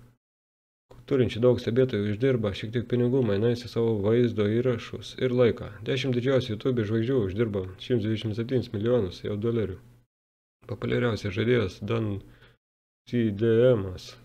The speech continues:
pats uždirba šimtas šešiolika milijonų. Ar tiek uždirbsi? Tikriausiai ne. Tačiau galite užsidirbti pinigų per YouTube naudodamiesi pačios platformos skelbimo tinklu arba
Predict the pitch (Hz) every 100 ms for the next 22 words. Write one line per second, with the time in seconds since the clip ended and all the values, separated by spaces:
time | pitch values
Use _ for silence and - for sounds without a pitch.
0 | - 117 113 104 98 120 110 - 113 113
1 | 113 107 - - - 131 151 98 98 98
2 | 107 95 - - - _ _ _ 113 120
3 | 131 117 107 139 131 104 92 - 123 120
4 | - 120 127 92 - - - 127 135 127
5 | 123 123 104 - 113 120 120 107 117 127
6 | 107 98 95 127 113 104 101 113 120 113
7 | 104 104 - - - 120 117 135 - 101
8 | - 127 120 - 110 120 123 95 110 131
9 | 123 92 98